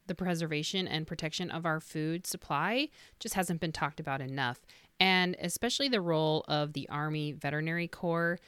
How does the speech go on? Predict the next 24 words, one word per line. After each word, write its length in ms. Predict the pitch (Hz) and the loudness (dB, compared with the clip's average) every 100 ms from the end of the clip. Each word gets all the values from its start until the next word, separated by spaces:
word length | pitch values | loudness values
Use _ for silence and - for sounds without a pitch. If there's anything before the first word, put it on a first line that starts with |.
| - - - | -20 -20 -4
uh, 220 | 160 151 139 | 0 0 -2
what, 280 | 160 160 - | -2 -4 -4
the 100 | 156 | -6
role 200 | 160 156 | -2 -2
that 120 | 156 | 0
they 140 | 180 185 | -2 -2
played 420 | - 180 165 165 | 0 2 4 2
in 280 | 165 156 160 | 0 0 2
not 160 | 196 - | 2 4
only 220 | 180 170 | 2 0
protecting 560 | 170 - 160 - 151 | -2 -2 -4 -2 -4
the 100 | 151 | -2
civilian 460 | 147 156 190 247 208 | -4 0 2 2 2
food 180 | 160 147 | -2 -4
supply, 460 | - - 143 135 | -6 -4 0 0
but 160 | 139 151 | 0 0
also 240 | 139 - | 0 -2
that 280 | 139 131 - | 0 0 0
of 320 | 147 147 143 - - - | -4 -4 -4 -8 -20 -10
the 120 | - 147 | -2 0
military. 920 | 156 214 214 - 156 143 143 143 151 - - _ - | 2 2 2 2 0 2 2 0 -4 -8 -20 _ -4
That's 300 | 170 175 - | -2 0 0
something 500 | 233 226 202 202 185 | 0 0 0 2 2
that 380 | 165 156 151 | 4 4 2